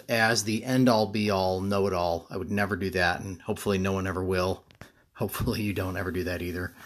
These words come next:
What I do have, the, and the reason I'm doing this podcast is I feel like if I can take a few minutes and put some sort of insight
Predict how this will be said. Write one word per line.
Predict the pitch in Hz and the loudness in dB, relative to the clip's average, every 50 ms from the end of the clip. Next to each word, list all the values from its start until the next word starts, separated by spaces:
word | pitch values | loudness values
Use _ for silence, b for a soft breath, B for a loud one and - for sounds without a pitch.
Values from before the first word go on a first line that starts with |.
| B B B B B B B B B B B B B B B B - | B B B B B B B B B B B B B B B B 2
What | 135 147 147 | 6 8 10
I | 151 147 | 10 10
do | 143 135 127 127 - 170 175 180 196 202 | 8 6 2 -6 -2 2 4 6 6 6
have, | 185 135 143 135 127 127 131 135 127 | 4 4 2 2 4 4 2 2 0
the, | 131 131 127 123 120 131 | 0 0 0 0 -2 -2
and | 127 127 127 | 0 2 2
the | 120 120 | 6 8
reason | 123 127 139 131 139 123 | 8 8 8 8 6 6
I'm | 113 113 110 98 | 6 4 2 4
doing | 107 123 127 131 127 117 | 6 8 10 12 10 10
this | 110 107 - | 8 6 2
podcast | - - 101 98 104 98 - 107 104 107 110 - - | 4 4 4 4 4 2 0 2 2 2 2 0 0
is | 113 107 | 0 0
I | 107 104 | -2 -2
feel | - - 151 175 180 | 0 0 2 2 4
like | 151 131 131 123 123 - - - - _ _ _ _ _ _ _ _ _ _ _ _ _ _ _ - | 4 4 2 2 -2 -4 -8 -16 -18 _ _ _ _ _ _ _ _ _ _ _ _ _ _ _ 2
if | 135 127 123 - - | 4 4 4 4 0
I | 147 143 160 180 | -4 -2 -2 -2
can | - - 170 156 147 143 147 - - _ _ - - | 0 2 4 6 6 6 4 2 -4 _ _ -12 2
take | - 156 151 - | 4 4 6 6
a | 131 | 4
few | - - 185 240 233 | 2 4 6 8 8
minutes | 175 143 135 139 143 143 - - - - b b b b b b b b b _ - | 10 10 8 6 6 4 2 2 0 -2 b b b b b b b b b _ -6
and | 120 117 110 - | -4 -4 0 4
put | - 143 135 - | 4 4 6 6
some | - - 202 202 202 | 6 6 8 8 8
sort | 196 - 190 160 143 131 | 8 10 10 10 10 10
of | 123 120 | 8 8
insight | 127 127 127 123 - - 104 98 98 110 123 123 | 10 10 10 10 8 6 6 6 6 4 0 -4